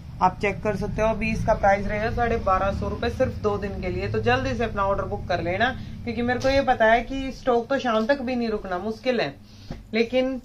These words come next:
जल्दी से अपना order book कर लेना। Next हमारा जो आएगा वो देखो जॉर्जेट में आएगा, super duper hit design है जो अपना, ये इस तरह से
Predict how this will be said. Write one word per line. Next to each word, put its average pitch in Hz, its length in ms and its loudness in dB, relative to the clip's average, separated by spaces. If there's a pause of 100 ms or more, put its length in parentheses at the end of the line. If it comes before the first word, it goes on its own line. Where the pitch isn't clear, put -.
(480)
जल्दी 247 340 4
से 226 100 2
अपना 214 180 0
order 208 220 0
book 196 220 -10
कर 156 140 0
लेना। 131 320 -10 (3500)
Next 196 340 -8
हमारा 170 360 -8
जो 175 200 -12
आएगा - 280 -10 (260)
वो 180 100 -8
देखो 156 340 -8 (560)
जॉर्जेट 233 520 4
में 233 160 0
आएगा, 214 380 4
super 254 440 0
duper 226 320 -2
hit 196 180 -4 (140)
design 175 500 0
है 165 100 -2
जो 151 120 -2
अपना, 147 380 -6 (720)
ये 180 140 -6
इस 185 160 -8
तरह 202 200 -2
से 220 160 -2